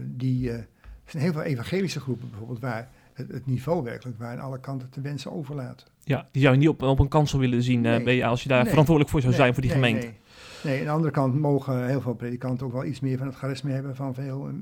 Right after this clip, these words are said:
Speaker 1: mensen
Speaker 2: Ja.
Speaker 1: uit het evangelie, eh, ho-, uit de evangeliehoek.
Speaker 2: Ja. Maar gaan we jou, eh, in tweeduizend eenentwintig zien op wat, eh, gereformeerd vrijgemaakte kansels?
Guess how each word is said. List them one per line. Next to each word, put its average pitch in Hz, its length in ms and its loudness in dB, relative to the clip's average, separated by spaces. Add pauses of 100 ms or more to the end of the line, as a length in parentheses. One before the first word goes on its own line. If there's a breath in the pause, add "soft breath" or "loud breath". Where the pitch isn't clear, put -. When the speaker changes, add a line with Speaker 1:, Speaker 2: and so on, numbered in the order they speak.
(140)
Speaker 1:
mensen 147 260 4
Speaker 2:
Ja. - 60 -10
Speaker 1:
uit - 100 -10
het - 120 -18
evangelie, 135 600 -10
eh, 120 60 -14 (280)
ho-, 156 120 -10
uit 120 120 -8
de - 80 -10
evangeliehoek. 127 640 -6 (100)
Speaker 2:
Ja. - 260 -2 (340 soft breath)
Maar 135 100 2
gaan 170 160 8
we 185 80 4
jou, 185 340 4
eh, 175 140 0
in 170 100 10
tweeduizend 165 460 4 (360)
eenentwintig 170 540 6
zien 170 240 4
op 160 160 -2
wat, - 220 2
eh, 156 360 6 (320)
gereformeerd 185 440 4
vrijgemaakte 180 500 2
kansels? 196 600 4